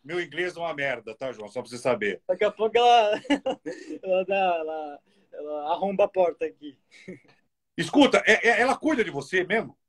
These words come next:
Speaker 1: Eu não tô acreditando que você tá morando junto!
Speaker 2: Não, a gente, é uma, uma relação mútua, a gente, a gente se adora. A gente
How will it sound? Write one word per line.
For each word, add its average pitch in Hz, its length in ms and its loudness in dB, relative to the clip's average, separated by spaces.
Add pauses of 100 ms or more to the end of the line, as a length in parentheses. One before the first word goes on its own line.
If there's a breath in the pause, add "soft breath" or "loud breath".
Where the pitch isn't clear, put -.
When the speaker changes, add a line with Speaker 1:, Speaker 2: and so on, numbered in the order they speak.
(300)
Speaker 1:
Eu 381 160 4
não 349 80 -2
tô 381 80 2
acreditando 339 600 2
que - 140 -20
você 349 240 2
tá 330 160 4
morando 330 340 -2
junto! 285 520 -8 (220)
Speaker 2:
Não, 240 260 6
a 220 80 4
gente, 220 280 -6
é 247 260 -2
uma, 233 360 0
uma 214 160 -4
relação 254 480 2
mútua, 214 480 -2
a 180 60 -2
gente, 208 320 -8 (120)
a 202 60 -12
gente 196 200 -18
se 226 80 2
adora. 180 640 4
A 135 60 -20
gente 190 460 -12